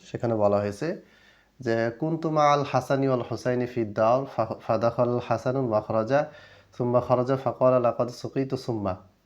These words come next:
এটা একজন শিয়া লেখক, তার নাম হচ্ছে, আহ, আবুল ফরজ আল আসবাহানি আল উমাবি, পৃষ্ঠা বিশ নম্বর। তো তার গ্রন্থে সে উল্লেখ করেছে যে,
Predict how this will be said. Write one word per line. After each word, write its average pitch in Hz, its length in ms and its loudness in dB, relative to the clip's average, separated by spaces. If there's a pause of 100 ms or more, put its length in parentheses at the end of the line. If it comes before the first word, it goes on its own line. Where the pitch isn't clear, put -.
(840)
এটা 131 180 6
একজন 156 180 4
শিয়া 151 640 4
লেখক, 123 440 -2
তার 117 140 4
নাম 120 180 2
হচ্ছে, 131 460 -4 (340)
আহ, 104 220 2
আবুল 131 280 6
ফরজ 135 300 2
আল 131 120 2
আসবাহানি 110 760 0 (420)
আল 104 180 -2
উমাবি, 113 500 -2
পৃষ্ঠা 117 520 -4 (400)
বিশ 113 260 -2
নম্বর। 120 300 0 (1120)
তো 135 400 8 (1160)
তার 143 200 12 (200)
গ্রন্থে 127 460 2
সে 120 380 -2
উল্লেখ 113 300 0
করেছে 117 320 -4
যে, 160 300 -6